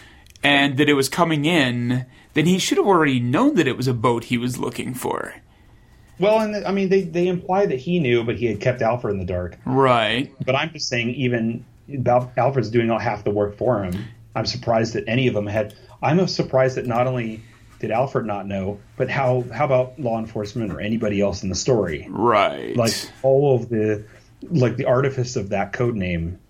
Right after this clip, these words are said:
Speaker 2: made no sense because anybody investigating crime
Speaker 1: Right.
Speaker 2: would have done a search on that one.
Speaker 1: Well, and let's, let's be honest, Alfred knows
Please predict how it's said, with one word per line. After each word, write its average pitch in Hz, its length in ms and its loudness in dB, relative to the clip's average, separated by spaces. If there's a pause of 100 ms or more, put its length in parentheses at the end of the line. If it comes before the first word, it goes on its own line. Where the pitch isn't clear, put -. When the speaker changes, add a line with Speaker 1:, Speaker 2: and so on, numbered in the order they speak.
(380)
Speaker 2:
made 120 220 2
no 113 140 2
sense 101 420 -4
because 101 460 -8
anybody 110 680 -2 (560)
investigating 110 840 0
crime 95 600 -2 (200)
Speaker 1:
Right. 117 400 2
Speaker 2:
would 101 100 0
have 92 80 -2
done 101 160 -2
a 101 100 -4 (300)
search - 480 2
on - 140 2
that 107 280 -2
one. 156 120 2
Speaker 1:
Well, 170 280 6
and 180 140 0
let's, 202 240 0 (100)
let's 170 280 2
be 147 240 4
honest, 113 360 2
Alfred 131 400 2
knows 117 300 0